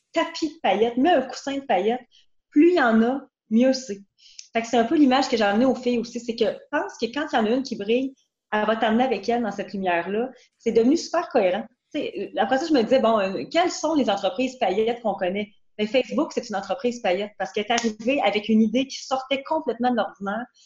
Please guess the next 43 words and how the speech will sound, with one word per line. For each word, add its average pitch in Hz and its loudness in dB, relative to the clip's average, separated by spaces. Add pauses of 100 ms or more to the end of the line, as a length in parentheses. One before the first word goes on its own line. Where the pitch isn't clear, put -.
(140)
qu'on 220 2
n'avait 202 0
pas 294 0
encore 254 0 (180)
vue, 226 0
qu'on 247 0
n'avait 185 2
pas 262 -2
encore 247 -2
compris. 220 -8 (420)
Google, 269 4 (100)
c'est - -12
une 220 0
entreprise 202 -2
paillette 202 0 (100)
parce - -8
qu'ils - -4
laissent - 0
leurs 202 2
employés 254 0
jouer 220 0
dans 208 0
des 185 -2
jeux 220 0
sur 190 -4
l'heure 208 2
du 190 -8
dîner 202 -2
ou 220 2
dormir. 233 0 (320)
Personne 269 0
fait 190 -4
ça. - -10 (840)
Fait 226 0
que 220 -6
c'est 254 0
de 233 4
trouver, 254 -2
en 262 0
fait, 294 -2
dans 240 2
ton 311 2
entreprise, 262 0